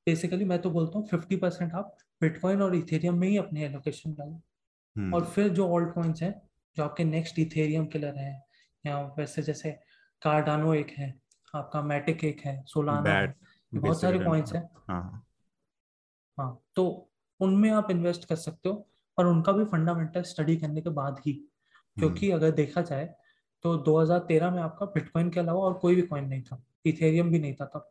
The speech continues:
Speaker 1: तो और फिर दो हज़ार सत्रह में Ethereum की वैल्यू थोड़ी बढ़नी चालू हुई। तो उस हिसाब से अगर आप देखोगे तो ऐसा बहुत बार होता है कि बहुत सारे कॉइन्स खुले, मतलब मार्केट में आए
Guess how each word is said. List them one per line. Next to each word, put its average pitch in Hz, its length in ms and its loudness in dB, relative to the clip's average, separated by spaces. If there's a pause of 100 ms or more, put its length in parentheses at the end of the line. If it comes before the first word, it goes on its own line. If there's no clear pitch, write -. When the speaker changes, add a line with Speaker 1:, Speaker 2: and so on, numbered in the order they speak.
(1000)
Speaker 1:
तो 196 420 0 (800)
और 170 80 0
फिर 180 160 2
दो 170 180 4
हज़ार 170 180 2
सत्रह 170 340 -2
में 170 180 0
Ethereum 160 360 0
की 175 60 0
वैल्यू 170 240 2
थोड़ी 175 160 0
बढ़नी 156 300 -2
चालू 151 220 -4
हुई। 147 180 -6 (840)
तो 185 180 2
उस - 260 -2
हिसाब 185 240 0
से 190 120 -4
अगर 185 180 2
आप 185 100 2
देखोगे 175 360 2
तो 240 420 -4 (180)
ऐसा 160 200 -2
बहुत 160 280 0
बार 190 180 4
होता 170 220 0
है 202 100 0
कि 202 100 -4
बहुत 156 260 -4
सारे 180 160 0
कॉइन्स 180 280 -2
खुले, - 380 -2 (200)
मतलब 151 220 0
मार्केट 143 440 -4
में 156 80 0
आए 147 160 -6